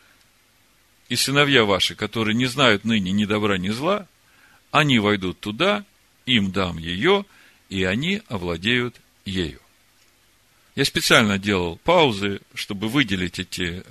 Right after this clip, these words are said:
фрагменты, те важные мысли, которые относятся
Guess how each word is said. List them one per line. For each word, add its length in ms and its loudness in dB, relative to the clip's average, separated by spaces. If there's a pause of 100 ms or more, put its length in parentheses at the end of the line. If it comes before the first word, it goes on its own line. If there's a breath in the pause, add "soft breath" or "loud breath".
(100)
фрагменты, 760 -4 (580)
те 160 0
важные 460 2
мысли, 500 -4 (120)
которые 400 0
относятся 640 -4